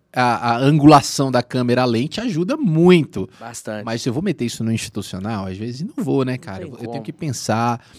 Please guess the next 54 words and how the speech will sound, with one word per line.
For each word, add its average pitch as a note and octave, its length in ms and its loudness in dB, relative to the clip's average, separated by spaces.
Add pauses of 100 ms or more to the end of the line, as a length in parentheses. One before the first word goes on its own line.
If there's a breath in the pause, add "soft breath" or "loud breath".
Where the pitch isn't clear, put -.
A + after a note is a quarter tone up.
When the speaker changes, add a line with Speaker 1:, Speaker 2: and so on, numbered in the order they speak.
(180 soft breath)
Speaker 1:
a, G2+ 800 -6
a, G#2+ 120 -4
às G#2+ 80 -2
vezes A2 180 -6
até B2+ 280 -6
quando B2 140 -10
o B2+ 40 -10
cara A#2 200 -4
tá A#2+ 120 -10
pensando A#2 500 -10
na, A2 280 -4 (380 soft breath)
na G#2 400 -4
fa-, - 200 -8
fazer A#2+ 260 -2
um B2+ 60 -2
negócio A#2+ 320 -2
mais A#2+ 180 0
lento, A2+ 420 0
né? A2+ 80 -4
A A2 60 -2
gente A#2 180 -6
vai A#2+ 80 -2
reduzir B2 440 2
ali A#2+ 140 4
na A#2+ 100 2
Speaker 2:
Slow A#2+ 120 0
Speaker 1:
edição, A2+ 220 -4
Speaker 2:
motion, C3 320 4
Speaker 1:
fazer B2 120 -4
um - 20 -2
slow B2 260 -2
Speaker 2:
gostoso C3+ 460 0
Speaker 1:
motion. A2+ 80 -6
Speaker 2:
ali A#2+ 240 -6
e A2 40 -10
tal. B2+ 280 -10 (500 soft breath)
E, C3+ 360 -4
e C#3+ 40 2
esse C#3 140 -4
daí, D#3+ 640 0 (400)
é, - 160 -10
a C2+ 160 -14
cada F#3+ 360 0
dia F3 140 -2
que D#3+ 100 -10
passa, D#3+ 320 -4
os - 100 -8
celulares D#3+ 360 4
realmente D#3+ 520 4
tão E3+ 80 -4
entregando E3 320 -4
uma F3 60 -4
qualidade D#3+ 500 -2
fodida, C3 680 -6